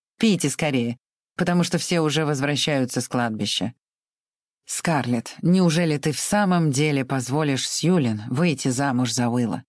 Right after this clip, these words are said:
Я, конечно, вовсе не хочу сказать, что он нехорош для неё, но ведь он же из голодранцев. И к тому же..." Взгляд Скарлетт встретился со взглядом бабули.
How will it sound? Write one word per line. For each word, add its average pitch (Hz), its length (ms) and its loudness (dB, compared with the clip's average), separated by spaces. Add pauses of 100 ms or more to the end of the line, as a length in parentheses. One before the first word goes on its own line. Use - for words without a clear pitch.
(640)
Я, 208 200 2
конечно, 147 460 0
вовсе 131 360 0
не 139 120 4
хочу 135 320 -2
сказать, 139 380 -2
что - 200 -2
он 165 140 2
нехорош 202 560 2
для 113 160 0
неё, 110 360 0 (480)
но 165 160 4
ведь 147 240 0
он 135 160 2
же 131 180 0
из 120 120 0
голодранцев. 117 920 -4 (360)
И 151 80 -2
к - 100 -6
тому 160 300 2
же..." 117 280 -4 (800)
Взгляд 160 460 0
Скарлетт 185 480 0
встретился 156 640 -2
со 143 180 -4
взглядом 127 600 0
бабули. 127 580 -2